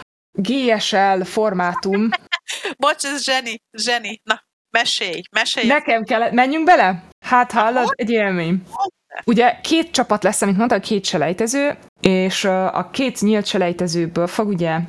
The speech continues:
Speaker 1: négy-négy csapat bejutni. Onnan a két legjobb jut tovább a hat meghívott mellé, és akkor jön be ez a csodás rendszer.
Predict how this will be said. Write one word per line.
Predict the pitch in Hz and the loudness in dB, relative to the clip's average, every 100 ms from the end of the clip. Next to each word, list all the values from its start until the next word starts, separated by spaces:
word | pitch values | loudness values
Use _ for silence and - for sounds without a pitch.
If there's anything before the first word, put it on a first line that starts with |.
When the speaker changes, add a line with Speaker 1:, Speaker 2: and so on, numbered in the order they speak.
| - | -4
Speaker 1:
négy-négy | - 196 190 180 170 - - | 0 2 2 0 -4 -10 -2
csapat | 196 185 170 165 | -2 0 -2 -2
bejutni. | 151 175 - 285 339 - | -2 -2 -4 -6 -6 2
Onnan | 226 262 220 208 233 | 2 4 2 2 2
a | - 185 180 175 175 180 185 - _ _ _ _ | 0 2 2 0 0 -2 -4 -16 _ _ _ _
két | - 269 226 | -2 0 2
legjobb | 208 202 180 165 - _ _ _ 190 | 2 2 0 -4 -10 _ _ _ -2
jut | 190 190 - | -2 -2 -2
tovább | 208 180 156 202 226 - | 0 0 0 -2 -2 0
a | 170 | 0
hat | 170 214 190 | 2 0 2
meghívott | 208 - 196 160 160 | -2 0 -6 -4 -4
mellé, | 156 175 277 | -2 0 0
és | 254 | -2
akkor | 247 214 | 0 0
jön | 190 190 | 2 2
be | 190 | 4
ez | 180 170 | 2 2
a | 160 | -4
csodás | - 160 147 - | -4 -2 -2 -2
rendszer. | 175 143 - - | -4 -4 -4 -6